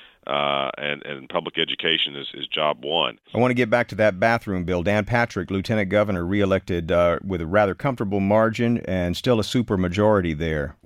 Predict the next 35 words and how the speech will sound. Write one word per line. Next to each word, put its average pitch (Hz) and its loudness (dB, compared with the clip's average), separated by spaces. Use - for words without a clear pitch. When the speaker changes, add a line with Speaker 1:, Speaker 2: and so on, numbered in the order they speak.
Speaker 2:
What, 113 0
uh, 95 4
what 92 -2
that, 110 2
what 127 -2
will 110 -2
that 120 2
do 80 -2
to, 80 -4
uh, 76 -4
your 90 0
ambitions, 80 0
uh, 78 0
as 80 -4
a 78 -10
Democrat? 78 -2
Speaker 1:
Well, 160 6
I, 135 4
I - 2
think, 147 0
I 123 0
think 147 2
Dan 123 2
Patrick 120 0
had 101 0
a 90 -2
bad 85 0
night, 78 -2
actually. 69 -2
Uh, 80 -2
he, 87 -2
he, 85 -2
uh, 71 -4
performed, 95 -2
uh, 78 -4